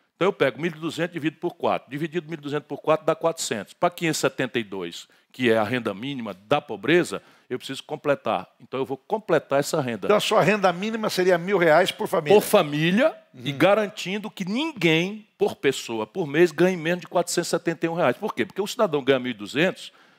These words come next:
Speaker 1: mas tem quatro bocas pra comer, a boca come quatrocentos.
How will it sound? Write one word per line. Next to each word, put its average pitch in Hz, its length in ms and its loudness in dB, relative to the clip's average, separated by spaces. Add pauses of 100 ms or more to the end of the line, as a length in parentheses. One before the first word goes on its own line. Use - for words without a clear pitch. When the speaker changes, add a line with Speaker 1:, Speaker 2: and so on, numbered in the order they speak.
(100)
Speaker 1:
mas 156 140 -2
tem 214 140 -4
quatro 147 300 0
bocas 120 320 -4
pra 104 120 -2
comer, 123 640 2
a 143 80 0
boca 139 320 -2
come 156 440 -4 (220)
quatrocentos. - 680 -2